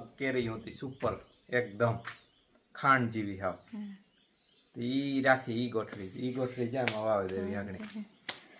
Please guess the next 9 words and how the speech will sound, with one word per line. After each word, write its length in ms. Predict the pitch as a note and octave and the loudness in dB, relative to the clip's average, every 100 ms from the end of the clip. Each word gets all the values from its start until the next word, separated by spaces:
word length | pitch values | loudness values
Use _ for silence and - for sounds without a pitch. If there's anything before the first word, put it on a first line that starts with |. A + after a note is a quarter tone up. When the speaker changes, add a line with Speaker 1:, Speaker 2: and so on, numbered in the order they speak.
| - - _ - | -20 -20 _ 0
Speaker 2:
હાલો, 260 | A3 G#3 F#3+ | 2 2 2
તો 140 | A#3 | 4
હું 180 | C#4 C4+ | 6 6
ભીંને 360 | C4+ D4 D4 C#4+ | 8 8 6 2
દવે 300 | D4 D4+ D#4+ | 0 -2 -2
આવે 240 | E4+ E4+ | -2 2
ને 100 | C#4 | 2
હું 120 | C4+ C4 | 4 4
આ 180 | B3+ | 2